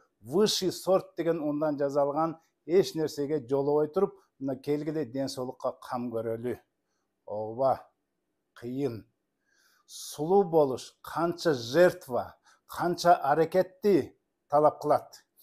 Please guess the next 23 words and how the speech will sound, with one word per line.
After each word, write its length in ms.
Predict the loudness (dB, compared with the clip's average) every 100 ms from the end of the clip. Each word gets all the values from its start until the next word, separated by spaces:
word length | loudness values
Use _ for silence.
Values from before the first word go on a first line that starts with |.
| -20 _
Кийингени 560 | -6 -2 2 2 2 2
айтпай 280 | 0 -2 -2
эле 100 | 0
коеюн, 220 | 0 0
өзүңөрдү 480 | -2 -2 -2 -4 -8
караш 340 | -4 -2 -2 -6
үчүн. 220 | -18 -20 _ _ -8
Анча 300 | -6 -4 -4
деген 280 | -2 -2 -4
убакыт, 800 | -4 2 2 2 0 0 -4 _ _ _ _ _ _ -8
канча 520 | -4 -2 -4 -4 -4
деген 320 | -2 -4 -6
чыгымдар 640 | -10 -8 -6 -2 0 0 0
талап 340 | -4 -4 -6
кылынат. 360 | -12 -10 -12 -16 _ _ _ _
Ден 320 | -10 -6 -6
соолук 380 | -2 -2 -2 -8 _
чың 300 | -12 -6 -4
болуш 300 | -4 -6 -10 -20
үчүн 240 | -18 -20 _
андан 480 | -4 -4 0 -2 -2
беш 180 | -6 -8
бетер 400 | -10 -6 -6